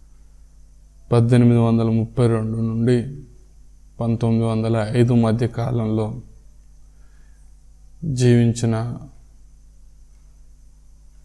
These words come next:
ఎడ్సన్ టేలర్ అనే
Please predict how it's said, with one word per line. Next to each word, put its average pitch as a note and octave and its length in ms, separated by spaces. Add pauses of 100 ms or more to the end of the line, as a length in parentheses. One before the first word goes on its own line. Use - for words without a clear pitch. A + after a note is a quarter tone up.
(880)
ఎడ్సన్ B2+ 460
టేలర్ A#2 400 (560)
అనే A#2+ 320